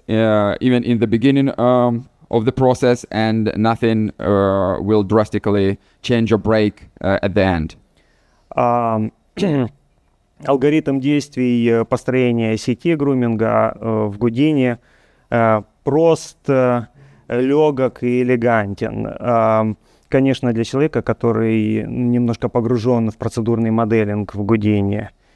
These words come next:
Speaker 2: На примере, э, вот этого вот, э, тукана я, м, постараюсь, э, показать основные этапы построения этой цепи, э,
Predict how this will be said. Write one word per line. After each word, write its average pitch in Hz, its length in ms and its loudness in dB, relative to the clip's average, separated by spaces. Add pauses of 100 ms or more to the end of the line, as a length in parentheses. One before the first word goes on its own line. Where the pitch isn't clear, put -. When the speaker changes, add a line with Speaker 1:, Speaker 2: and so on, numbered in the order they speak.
(200)
Speaker 2:
На 117 140 0
примере, 123 680 0
э, 110 340 -2
вот 113 220 0
этого 107 440 0
вот, 104 300 -6
э, 107 220 2
тукана 123 720 0
я, 110 480 0 (420)
м, 110 160 0
постараюсь, 113 880 0
э, 110 340 2 (760)
показать 131 480 2
основные 123 720 0
этапы 117 380 -4
построения 110 720 0
этой 104 300 0
цепи, 101 520 -2 (400)
э, 117 100 0